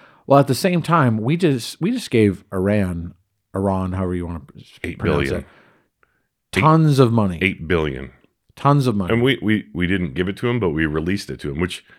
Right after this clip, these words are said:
Speaker 2: between you and me, that's the same thing.
Speaker 1: Right.
Speaker 2: <laughs> Like,
Speaker 1: Right.
Speaker 2: they're trying to position it as, "Oh, it's theirs anyway."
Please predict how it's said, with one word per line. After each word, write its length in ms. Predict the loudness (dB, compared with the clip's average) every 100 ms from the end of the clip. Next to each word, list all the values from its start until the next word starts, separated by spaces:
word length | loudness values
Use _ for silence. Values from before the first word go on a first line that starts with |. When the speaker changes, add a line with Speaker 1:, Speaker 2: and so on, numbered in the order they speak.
| _
Speaker 2:
between 320 | -12 -2 2 2
you 120 | 2
and 120 | 0
me, 140 | 0
that's 240 | -2 -4 -8
the 100 | -10
same 220 | -6 -4
thing. 180 | -4 -6 -14 _ -6
Speaker 1:
Right. 180 | -4 -6
Speaker 2:
<laughs> 60 | -14 -18 2
Like, 240 | 6 6 2
Speaker 1:
Right. 200 | -12 0
Speaker 2:
they're 120 | 2 4
trying 240 | 4 2
to 40 |
position 380 | 2 -2 -2 -2
it 60 | -6
as, 80 | 0
"Oh, 240 | 2 2
it's 100 | 2
theirs 260 | 4 4 4
anyway." 360 | 0 -4 -10